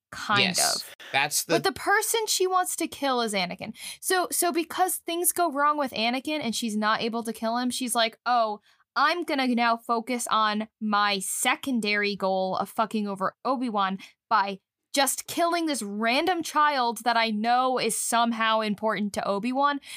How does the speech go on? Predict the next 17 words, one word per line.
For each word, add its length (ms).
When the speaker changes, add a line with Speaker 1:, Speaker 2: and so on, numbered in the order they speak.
Speaker 1:
She 160
doesn't 340
know 240
fucking 380
anything 340
about 220
this 160
kid. 240
It 120
does 160
not, 240
like, 280
you 140
know 60
what 120
I 40
mean? 240